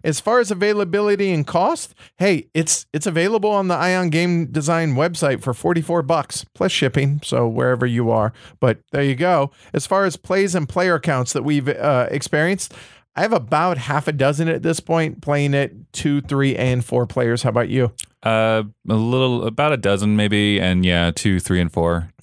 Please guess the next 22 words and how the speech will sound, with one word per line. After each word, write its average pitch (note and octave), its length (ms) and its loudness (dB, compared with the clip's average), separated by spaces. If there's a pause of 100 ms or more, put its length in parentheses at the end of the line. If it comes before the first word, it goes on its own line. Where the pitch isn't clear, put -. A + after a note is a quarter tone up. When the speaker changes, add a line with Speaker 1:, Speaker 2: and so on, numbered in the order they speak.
Speaker 1:
Okay, E3+ 240 0 (120)
there D#3+ 180 -2
we D#3+ 80 0
go. A3+ 140 2
All F#3 320 -2
right, A3 240 0
so G#3 220 0
you C#3 200 -2
want D#3+ 260 0
to, F3+ 220 0
uh, E3+ 320 2 (240)
you D#3+ 100 -4
want E3 280 0
to C#3+ 40 -12
give D#3+ 220 -2
folks F3+ 340 -2
a, D#3+ 180 0
an D3 440 0
overview F3 540 0
of E3 100 -4
pax F3 320 -4
Transhumanity? D#3+ 880 0